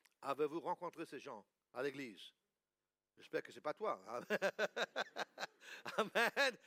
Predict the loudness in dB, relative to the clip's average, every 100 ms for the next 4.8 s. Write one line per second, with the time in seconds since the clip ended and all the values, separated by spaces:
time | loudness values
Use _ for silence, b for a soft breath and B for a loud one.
0 | B B 6 6 4 4 6 8 10 8
1 | 4 _ _ _ _ _ _ _ 2 4
2 | 8 10 10 10 10 6 0 2 6 10
3 | 10 8 6 4 4 4 4 2 -8 b
4 | b b 8 10 10 8 10 10